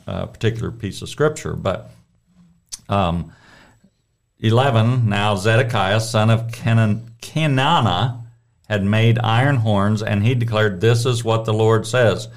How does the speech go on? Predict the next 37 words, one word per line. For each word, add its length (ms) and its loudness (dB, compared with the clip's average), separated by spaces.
With 240 2
these 380 0
you 80 0
will 160 0
gore 320 4
the 100 0
Arameans 720 2
until 360 -2
they 140 2
are 120 2
destroyed." 720 0
The 140 -4
horns 460 4
were, 320 -2
um, 560 -6
emblems 420 2
of 180 -8
power 500 2
and 140 0
might, 480 0
so 180 -4
this 240 -4
is 140 -6
like 220 -2
a 60 -4
visual 640 -2
aid. 500 2
Uh, 300 -2
the 180 -4
ox 440 0
was 200 -2
a 40 -6
symbol 380 0
for 160 -6
the 120 -4
tribe 360 -2
of 300 -8